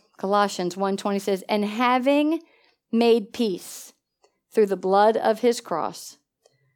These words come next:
by him to reconcile all things unto himself. By him, I say, whether they be things in earth or things in heaven." So I like this.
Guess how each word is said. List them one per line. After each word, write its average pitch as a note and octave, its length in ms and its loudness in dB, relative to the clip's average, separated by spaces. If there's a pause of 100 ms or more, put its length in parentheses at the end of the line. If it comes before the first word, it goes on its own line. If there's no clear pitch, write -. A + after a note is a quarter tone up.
(200)
by G#3+ 280 6
him G3+ 600 0 (320)
to G#3+ 100 0
reconcile G#3 760 2
all G3+ 240 4
things F#3 600 -4
unto F#3 240 -2
himself. F#3+ 720 -6 (580)
By A3 360 6
him, B3+ 420 4
I A3 200 2
say, F#3 600 -2 (520)
whether A#3+ 680 4
they G3+ 240 2
be G3+ 220 -2
things G3 340 -2
in F3 220 -4
earth A#3 520 -2 (380)
or F#3 180 0
things G3 460 -2
in F#3 300 -4
heaven." F3 480 -8 (600)
So - 140 2
I A#3 60 8
like A#3+ 240 6
this. E3+ 280 2